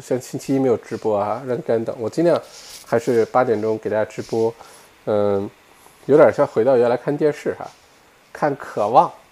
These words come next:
啊，每天晚上，或者当时看什么《新白娘子传奇》，反正守在电视前就等着到时间，然后赶紧看哈，看，看，而且看到中间也不舍得去上厕所，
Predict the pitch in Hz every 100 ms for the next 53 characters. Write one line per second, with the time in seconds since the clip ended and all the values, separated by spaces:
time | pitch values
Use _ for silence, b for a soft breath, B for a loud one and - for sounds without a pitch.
0 | _ 113 123 117 147 117 95 107 110 b
1 | b b b - 120 107 127 - 131 123
2 | - 117 - 135 110 98 98 107 - _
3 | _ _ _ _ - - 143 143 127 135
4 | 147 - 104 127 - - 107 151 _ _
5 | _ _ _ _ _ _ _ - 107 127
6 | - 101 107 135 - 127 - 101 113 123
7 | 104 104 101 127 110 - 101 110 107 107
8 | 104 101 110 - 98 _ _ - 117 120
9 | 107 - 127 - 131 - B B B B
10 | - 123 117 - 135 123 127 123 123 123
11 | 117 123 - 104 101 101 123 110 107 123
12 | - 123 -